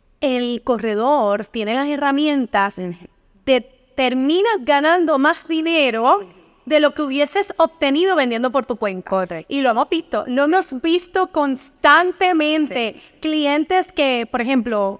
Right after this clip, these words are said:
Speaker 1: en, en llamadas telefónicas bien esporádicas, eh, de amigos, ¿verdad? De que me llaman, me dicen, "Mira, Elga, estoy vendiendo mi propiedad, me hicieron esta oferta, estoy a punto de firmar". Y cuando yo le digo, "Espérate, espérate, espérate.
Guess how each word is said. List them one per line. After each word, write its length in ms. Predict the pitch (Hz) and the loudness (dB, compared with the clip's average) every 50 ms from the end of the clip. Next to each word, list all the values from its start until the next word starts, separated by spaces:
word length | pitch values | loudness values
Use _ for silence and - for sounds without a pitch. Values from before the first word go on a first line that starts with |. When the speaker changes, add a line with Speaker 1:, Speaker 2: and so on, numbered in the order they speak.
| - - | -10 -6
Speaker 1:
en, 320 | 262 226 214 208 208 214 | -4 -4 -2 -2 -4 -2
en 160 | 240 247 254 | 0 0 2
llamadas 400 | 226 240 220 214 208 208 247 311 - | 2 2 2 2 2 0 0 0 0
telefónicas 600 | 339 320 302 - - 277 285 294 - 311 302 247 214 214 | 0 -2 0 -2 -2 -2 -2 -2 -2 -2 -4 -4 -6 -6
bien 300 | 254 262 262 254 277 320 | -4 -4 -2 -2 -2 -2
esporádicas, 840 | 330 302 _ - 294 262 247 240 233 226 214 208 - 214 214 214 - _ _ _ _ _ | -4 -2 _ -2 0 2 2 2 0 -2 -4 -2 0 0 0 0 -2 _ _ _ _ _
eh, 200 | - 240 226 220 | -4 -2 -2 -2
de 300 | 196 220 220 214 208 208 - | -2 -2 -2 -2 -2 -2 -2
amigos, 640 | 247 226 220 214 233 254 285 262 226 208 202 202 | -2 0 0 0 -2 -2 -2 -2 -2 -2 -2 -4
¿verdad? 440 | 208 196 190 190 208 220 240 247 233 | -4 -4 -4 0 2 4 4 4 2
De 360 | 196 214 202 196 196 190 180 - | 0 -4 -4 -4 -6 -8 -6 -6
que 100 | 208 196 | -6 -4
me 120 | 202 196 | -4 0
llaman, 300 | 208 226 233 240 233 214 | 2 2 2 2 0 -2
me 80 | 214 220 | -4 -4
dicen, 220 | 240 - 240 226 | -6 -6 -6 -6
"Mira, 280 | 240 302 370 339 320 339 | -2 0 0 2 2 0
Elga, 180 | 381 349 339 | 0 0 -2
estoy 240 | 262 - - 220 220 | -2 -2 -4 -4 -2
vendiendo 340 | 214 294 330 339 359 370 392 | 0 0 0 2 0 0 0
mi 80 | 381 330 | 0 -2
propiedad, 400 | - 269 214 226 214 220 294 392 427 415 415 381 - - - - - | -2 -4 -2 -4 -2 0 2 4 6 6 4 4 0 -4 -10 -6 -4
me 80 | 285 | -4
hicieron 380 | 262 - - - 285 269 349 381 | -4 -4 -4 -4 -2 -2 0 -2
esta 200 | 415 370 - 302 | -2 -2 -2 -4
oferta, 640 | 277 - - 427 427 453 453 440 403 - 440 403 392 - - - - _ | -4 -2 -4 -4 -2 -2 -2 -2 0 2 4 2 2 2 -4 -14 -10 _
estoy 360 | - 269 - _ - 381 403 | -6 -6 -4 _ -2 0 0
a 60 | 403 381 | 0 0
punto 220 | - 370 320 392 | -2 -2 -2 -2
de 100 | 392 381 | -4 -4
firmar". 600 | - 320 311 311 320 349 403 415 415 427 427 392 - - - | -4 -4 -2 0 2 2 2 4 2 2 0 -2 -6 -8 -6
Y 120 | 285 277 - | -6 -4 0
cuando 300 | - 269 262 254 254 254 | 2 2 2 2 0 0
yo 100 | 254 262 | 2 2
le 80 | 269 269 | 2 2
digo, 140 | 277 269 | 0 0
"Espérate, 420 | 262 269 _ - 392 453 508 508 539 508 | -2 -2 _ -2 0 0 0 0 -2 -4
espérate, 920 | - - 539 523 539 539 508 508 - _ _ - 480 466 403 311 277 262 220 202 190 196 190 | -2 -2 0 0 0 0 -2 -2 -4 _ _ -2 0 2 2 2 2 0 -2 -4 -6 -8 -14
espérate. 80 | 175 | -20